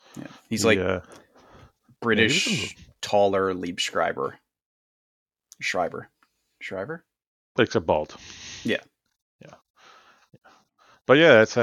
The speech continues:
Speaker 2: it's a, a shame. It's now.
Speaker 1: Yeah.
Speaker 2: I'm assuming they have, they had already filmed
Speaker 1: Oh, yeah. Yeah,
Speaker 2: season
Speaker 1: 'cause
Speaker 2: one,
Speaker 1: that
Speaker 2: so.
Speaker 1: comes out end of the summer, right?
Speaker 2: Yeah.
Speaker 1: Yeah.
Speaker 2: September?
Speaker 1: Maybe.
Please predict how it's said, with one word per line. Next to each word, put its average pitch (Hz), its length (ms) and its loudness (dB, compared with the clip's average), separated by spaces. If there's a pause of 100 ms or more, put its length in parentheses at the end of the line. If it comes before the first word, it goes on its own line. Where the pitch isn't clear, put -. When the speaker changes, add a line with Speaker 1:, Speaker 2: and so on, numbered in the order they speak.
Speaker 2:
it's - 200 -8
a, 101 140 -4
a 95 120 -8
shame. 117 280 0
It's 82 140 -6
now. 92 340 2 (480)
Speaker 1:
Yeah. 90 180 -6 (540)
Speaker 2:
I'm 107 80 -6
assuming 165 320 4
they 104 120 4
have, 92 240 -4 (160)
they 92 80 -2
had 87 100 -2
already 85 200 0
filmed 82 460 -6 (240)
Speaker 1:
Oh, 156 140 4
yeah. 82 240 -2
Yeah, 73 40 -10
Speaker 2:
season 87 380 -4
Speaker 1:
'cause 80 80 -8
Speaker 2:
one, 80 240 -8
Speaker 1:
that 117 60 -14
Speaker 2:
so. - 60 -18
Speaker 1:
comes 98 240 -14
out 85 240 -8 (440)
end 73 120 -12
of 76 80 -12
the 76 100 -14
summer, - 640 -10
right? 131 220 -14 (1200)
Speaker 2:
Yeah. - 180 -14 (540)
Speaker 1:
Yeah. - 100 -20 (1800)
Speaker 2:
September? 117 480 -8 (680)
Speaker 1:
Maybe. 98 340 -8